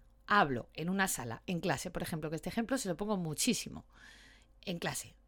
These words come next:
yo hablo a mis alumnos, mis alumnos escuchan la fuente que va, las, las ondas de sonido, ¿no? Que son como unos circulitos pequeñitos que van creciendo,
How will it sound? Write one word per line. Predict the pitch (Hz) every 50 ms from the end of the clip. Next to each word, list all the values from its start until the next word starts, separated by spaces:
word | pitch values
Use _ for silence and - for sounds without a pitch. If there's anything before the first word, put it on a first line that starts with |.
| - -
yo | - 190 196
hablo | 214 233 220 240 262 294 - - -
a | - 175 170
mis | 190 240 262 247 -
alumnos, | 220 196 190 180 175 156 147 151 - - -
mis | 269 302 302
alumnos | 349 294 233 214 190 220 233 247 233 - - - - -
escuchan | 175 - - - - 302 320 - - 226 202 220 240 240 - - - - - - -
la | - 185 190 175 160
fuente | - - - 262 269 269 254 247 285 294
que | 277 226 202
va, | 175 165 156 139 - - - - -
las, | - 180 - - - - - - - - -
las | - 175 147 160 - -
ondas | 190 185 180 180 175 - -
de | 165 151
sonido, | - - 185 233 285 294 330 392 330
¿no? | 240 254
Que | - 220 -
son | - 175 170
como | - 165 165
unos | 151 160 - -
circulitos | - 175 160 - 180 170 165 - 170 160
pequeñitos | - 202 190 - 226 233 247 185 185 170
que | - - 180
van | 170 185
creciendo, | 220 254 262 269 254 247 233 226 240 233 -